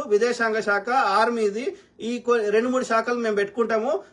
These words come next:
కానీ మీరే పరిపాలించుకోండి మిగిలిందంతా అంటే, ఒకానొక సందర్భంలో గాంధీ గారు ఒప్పుకున్నా నెహ్రూ గారు ఒప్పుకోలేదు.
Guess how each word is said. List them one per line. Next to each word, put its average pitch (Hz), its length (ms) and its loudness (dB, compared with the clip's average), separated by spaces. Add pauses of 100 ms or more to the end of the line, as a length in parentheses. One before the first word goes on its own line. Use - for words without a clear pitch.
(100)
కానీ 233 160 4
మీరే 233 240 4
పరిపాలించుకోండి 233 640 2
మిగిలిందంతా 214 560 0
అంటే, 226 500 4 (280)
ఒకానొక 277 440 4
సందర్భంలో 226 580 -2 (120)
గాంధీ 247 300 0
గారు 254 200 2
ఒప్పుకున్నా 220 400 -2
నెహ్రూ 240 300 -2
గారు 285 160 6
ఒప్పుకోలేదు. 302 480 6